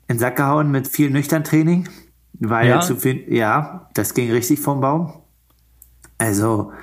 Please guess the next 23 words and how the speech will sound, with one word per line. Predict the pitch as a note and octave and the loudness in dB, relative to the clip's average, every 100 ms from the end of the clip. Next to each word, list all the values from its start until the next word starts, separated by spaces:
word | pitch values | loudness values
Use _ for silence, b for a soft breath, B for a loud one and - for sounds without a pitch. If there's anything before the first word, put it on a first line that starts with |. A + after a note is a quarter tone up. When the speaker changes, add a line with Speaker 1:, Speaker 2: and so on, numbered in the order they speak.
| B B - | B B -8
Speaker 1:
das | A#2+ - | -4 0
war | A#2 | 0
vor | - B2 A#2 | 0 0 2
Wiesbaden | A2 - G#2 G#2+ A#2+ C#3 D#3+ D3+ B B B B - | 0 0 2 4 2 2 2 0 B B B B -10
und | B2 | -2
da | A2+ G2+ | -2 0
wollte | A2+ A2+ | 0 0
ich | A2+ | -2
halt | A2 | -2
noch | A2+ | 0
mal | G#2+ G#2+ | 0 0
abnehmen | - C#3 D3 C#3+ | -2 0 0 0
und | A#2 A2+ | 0 -2
das | G#2+ | -2
Problem | - G#2+ A#2 B2+ | -2 0 0 0
ist | A2+ | -2
halt, | A#2+ | -2
dass | A2 - | -2 -2
wenn | A2+ | -2
du | A2 B2 | 0 2
immer | C3 A#2+ | 0 0
nüchtern | C3 C3 D#3 D3 | -2 0 -2 0
trainierst, | C#3 D3 D#3+ E3 - | 0 2 2 0 -6